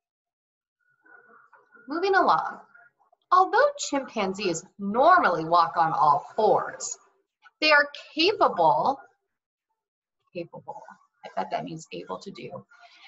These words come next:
They are capable of standing on two feet and walking upright.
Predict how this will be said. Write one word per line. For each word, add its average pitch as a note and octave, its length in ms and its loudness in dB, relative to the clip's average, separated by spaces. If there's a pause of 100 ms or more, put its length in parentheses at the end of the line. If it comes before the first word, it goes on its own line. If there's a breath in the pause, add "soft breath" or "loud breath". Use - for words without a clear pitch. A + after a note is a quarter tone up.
(140 loud breath)
They C#4+ 80 2
are C#4 140 2 (100)
capable C#4 500 0
of - 140 4
standing A3 560 -2
on D#3 220 0 (180)
two B3 320 0
feet E3 260 -6
and G3+ 140 -4
walking A#3+ 400 0
upright. B3+ 460 2